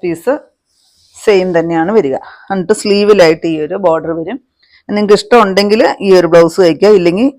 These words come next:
ആ, ഞാനിപ്പോൾ ഇട്ടിരിക്കുന്ന പോലെ കോൺട്രാസ്റ്റിൽ വരുന്ന ഒരു ബ്ലൗസോ അല്ലെങ്കിൽ ബ്ലാക്ക് കളറിൽ ഒരു ബ്ലൗസ് എടുത്തിട്ട് സ്ലീവിലോട്ട് ഈ ഒരു ബോർഡർ വെച്ച് പിടിപ്പിക്കുകയോ ഒക്കെ ചെയ്യാവുന്നുള്ളൂ ട്ടോ. അഞ്ഞൂറ്റി തൊണ്ണൂറ്റി ഒൻപതാണ് റേറ്റ് വരുന്നത്. എട്ട് ഷെയ്ഡുകളിലാണ് നമ്മൾ അവൈലബിൾ ആക്കിയിരിക്കുന്നത്.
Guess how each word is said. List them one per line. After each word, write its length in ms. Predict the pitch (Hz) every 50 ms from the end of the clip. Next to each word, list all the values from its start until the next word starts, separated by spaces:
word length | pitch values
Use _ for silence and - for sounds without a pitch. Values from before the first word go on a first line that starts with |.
| - -
ആ, 60 | 165 165 165 165 165 180 185
ഞാനിപ്പോൾ 340 | 185 180 185 185 170 185 180
ഇട്ടിരിക്കുന്ന 420 | 165 170 160 165 165 175 175 180 180 175
പോലെ 160 | 180 214 247 - 214
കോൺട്രാസ്റ്റിൽ 520 | 190 180 170 170 170 170 - - - 185 185
വരുന്ന 240 | 180 156 165 170 165 165 165
ഒരു 100 | 165 165 160
ബ്ലൗസോ 320 | 165 160 165 - - 233 359 - - - - - - -
അല്ലെങ്കിൽ 280 | 185 185 190 185 208 196 190
ബ്ലാക്ക് 260 | 180 180 190 233 233 -
കളറിൽ 300 | 226 196 190 185 185 180 180
ഒരു 100 | 180 175
ബ്ലൗസ് 260 | 180 170 170 170 - 202
എടുത്തിട്ട് 360 | 180 175 - 175 170 175 240 381 - - _ _ _ _ _ _ _ _ _ _ - -
സ്ലീവിലോട്ട് 520 | 214 202 214 220 233 240 240 240 240 226 202 196
ഈ 20 | 190 185
ഒരു 100 | 180 185 180
ബോർഡർ 280 | 180 175 185 185 196 214 208
വെച്ച് 160 | 185 180 - 180
പിടിപ്പിക്കുകയോ 440 | 175 175 175 180 180 - - 247 233
ഒക്കെ 180 | - - 220 208 -
ചെയ്യാവുന്നുള്ളൂ 560 | 190 175 175 175 170 170 180 175 165 165 170 170
ട്ടോ. 60 | - 180 175
അഞ്ഞൂറ്റി 260 | 175 180 185 185 214 208 196
തൊണ്ണൂറ്റി 300 | 185 185 185 185 202 196
ഒൻപതാണ് 420 | 180 175 175 180 185 185 185 196 196 185
റേറ്റ് 240 | 170 170 165 - 190 185
വരുന്നത്. 300 | 180 160 165 170 170 202 233 - 208 190
എട്ട് 240 | 180 _ _ - 285 262 -
ഷെയ്ഡുകളിലാണ് 720 | 208 180 180 175 185 185 190 196 190 185 175 175 165 170 165 165
നമ്മൾ 200 | 156 156 160 196 226 - 175
അവൈലബിൾ 360 | 156 165 165 160 160 160 165 156
ആക്കിയിരിക്കുന്നത്. 540 | 156 _ 160 143 _ _ _ _ _ 156 _